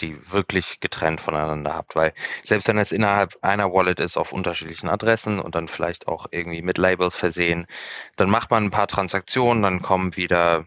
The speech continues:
Rückgeld wieder zurück und dann vermischt man dann doch irgendwann irgendwas und die, das Risiko ist viel zu hoch, ähm, auch mittlerweile über die Analysewege von Clustering, dass man Wallets doch irgendwie erkennen kann und so weiter.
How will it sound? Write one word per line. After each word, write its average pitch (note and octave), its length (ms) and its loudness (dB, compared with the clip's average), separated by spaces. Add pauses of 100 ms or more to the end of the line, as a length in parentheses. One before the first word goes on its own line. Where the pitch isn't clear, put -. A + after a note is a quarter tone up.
(180)
Rückgeld G2+ 600 2
wieder F2+ 220 2
zurück A#2 640 0
und F2 180 0
dann E2 160 2
vermischt F#2 400 -2
man F2 120 2
dann E2 180 0
doch - 240 0
irgendwann E2+ 500 -2
irgendwas D#2 560 -4 (400)
und D#2+ 180 -8
die, D#2+ 160 -4
das - 380 -6 (140)
Risiko F2 420 -4
ist D#2+ 100 -4
viel G2 180 -4
zu D#2 200 -8
hoch, D#2 340 -6 (160)
ähm, D#2+ 320 -2
auch D#2+ 200 -4
mittlerweile D#2+ 440 2
über F2 200 0
die E2+ 100 0
Analysewege F2 1400 0
von F2 260 -2
Clustering, E2+ 720 0
dass E2 160 -4
man E2 220 -4
Wallets E2 340 0
doch - 320 -4
irgendwie D#2+ 260 -6
erkennen E2 440 -2
kann D#2 260 -6
und E2+ 160 -4
so C#2+ 120 -10
weiter. D#2+ 360 -4